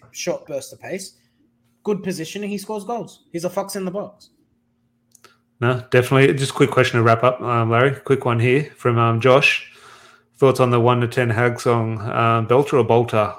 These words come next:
Speaker 2: I just hope it doesn't become too public. I don't know if the Premier League could deduct points or not.
Speaker 1: Yeah, it's, it's pretty bad. It's lyrically lacking, <laughs> put it that way.
Speaker 2: <laughs> It is bad. It's bad.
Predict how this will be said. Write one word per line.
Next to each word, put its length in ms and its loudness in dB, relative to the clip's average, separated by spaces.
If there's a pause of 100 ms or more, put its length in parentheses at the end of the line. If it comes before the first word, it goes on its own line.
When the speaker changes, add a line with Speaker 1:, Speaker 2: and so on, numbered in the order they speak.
Speaker 2:
I 140 4
just 180 2
hope 180 6
it 40 -2
doesn't 240 2
become 320 -2
too 180 -2
public. 420 0
I 140 0
don't 520 -8
know 60 0
if 100 -2
the 60 -10
Premier 240 -2
League 180 2
could 200 -6
deduct 320 -2
points 480 -6
or 140 -6
not. 200 -8 (800)
Speaker 1:
Yeah, 180 -12
it's, 300 -14
it's 160 -20
pretty 280 -12
bad. 320 -18 (420)
It's 600 -8 (680)
lyrically 680 -2
lacking, 380 -10 (100)
<laughs> 120 -20
put 120 -4
it 100 -6
that 200 -12
way. 180 -18
Speaker 2:
<laughs> 60 -20 (920)
It 320 2
is 180 2
bad. 340 -2
It's 200 -2
bad. 320 -10